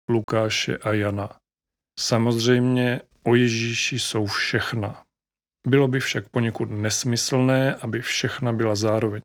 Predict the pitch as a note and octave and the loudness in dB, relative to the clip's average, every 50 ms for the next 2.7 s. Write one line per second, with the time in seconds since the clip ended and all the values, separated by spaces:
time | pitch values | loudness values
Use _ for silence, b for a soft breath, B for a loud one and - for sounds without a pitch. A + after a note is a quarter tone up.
0 | - - - - - - - - A2 G2+ G2+ G#2 G2+ G#2 G#2 G#2+ A2+ A#2+ B2+ C3+ | -8 -6 -4 -4 -4 -4 -2 0 0 0 0 -2 -2 -2 0 0 2 2 4 4
1 | C#3+ D3 C#3+ B B B B B B B B B B B - D#3+ D#3 D3 C#3+ D#3+ | 2 2 0 B B B B B B B B B B B 0 0 2 2 2 2
2 | D3+ - - - A2 G#2 - A2 A#2 A#2 B2 B2+ C3 B2 | 0 0 -2 -4 -6 -6 -2 -2 0 2 2 2 2 2